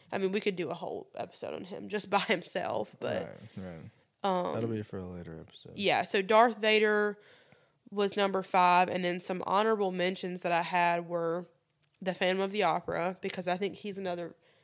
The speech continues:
Speaker 1: villain who is in the movie and in the play and in the book. He is the villain character. He fits the antagonist role,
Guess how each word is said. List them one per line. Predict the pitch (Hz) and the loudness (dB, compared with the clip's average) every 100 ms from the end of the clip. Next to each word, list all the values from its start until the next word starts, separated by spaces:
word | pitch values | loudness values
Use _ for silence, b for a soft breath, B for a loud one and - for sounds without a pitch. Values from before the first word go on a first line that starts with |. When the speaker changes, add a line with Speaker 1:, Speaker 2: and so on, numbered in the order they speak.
| b b | b b
Speaker 1:
villain | 185 170 175 202 240 254 262 - - - | -14 -2 2 4 4 2 0 -10 -12 -2
who | 208 190 - | 0 -2 2
is | 226 269 277 - B B _ - | 6 6 4 -2 B B _ 2
in | 208 233 240 | 6 6 6
the | 240 | 4
movie | 220 214 240 226 180 175 180 | 4 4 4 4 0 0 0
and | 180 | -2
in | - 190 | 0 0
the | 190 | 0
play | - - 208 180 185 | -4 2 6 6 6
and | 196 | 4
in | 190 | 2
the | 196 | 0
book. | 185 180 185 - B - | 2 4 4 2 B 2
He | 285 302 | 6 8
is | 254 269 | 8 4
the | 220 190 | 2 0
villain | 214 185 180 | 0 0 -2
character. | 208 180 - - | -4 -6 -8 -14
He | - 214 | -8 -8
fits | 208 - 220 - | -6 0 0 0
the | - 196 196 | -2 0 0
antagonist | 185 - 190 190 175 160 - | 0 2 4 4 2 -6 -8
role, | 180 156 - - | -4 -2 -2 -8